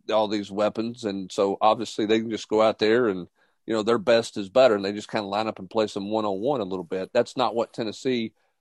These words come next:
you know, has, has tried to do. And I do think sometimes you can have what I proverbially call too many meetings, and, and you can overcomplicate some things for people. All right, a couple more questions here, uh, before we, we get out the door,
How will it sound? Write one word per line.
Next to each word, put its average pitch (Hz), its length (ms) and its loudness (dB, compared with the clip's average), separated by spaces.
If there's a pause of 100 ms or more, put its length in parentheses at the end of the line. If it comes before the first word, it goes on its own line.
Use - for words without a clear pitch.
(160)
you 120 80 2
know, 113 100 2
has, 110 300 -4
has 110 160 -6
tried 107 380 2
to 98 60 -10
do. 113 360 0
And 104 100 0
I 107 60 0
do 117 160 -4
think - 240 -6
sometimes 107 480 -6
you 110 80 -10
can 104 160 -6
have 101 240 -6
what 107 120 2
I 104 120 2
proverbially 98 580 -4
call 98 300 0
too - 160 -8
many 147 180 -2
meetings, 123 560 -2 (460)
and, 117 160 0
and 117 140 -2
you 123 80 -2
can 110 160 0
overcomplicate 104 880 0
some 90 160 -12
things 90 320 -12
for 85 160 -12
people. 80 400 -10
All 131 100 4
right, 104 160 2
a - 40 -20
couple 147 220 0
more 131 140 -4
questions 117 520 0
here, 110 300 0 (360)
uh, 104 160 2
before 110 400 -4
we, 104 320 -4 (100)
we 98 140 -6
get 104 200 -2
out 107 260 0
the 101 80 -2
door, 104 480 0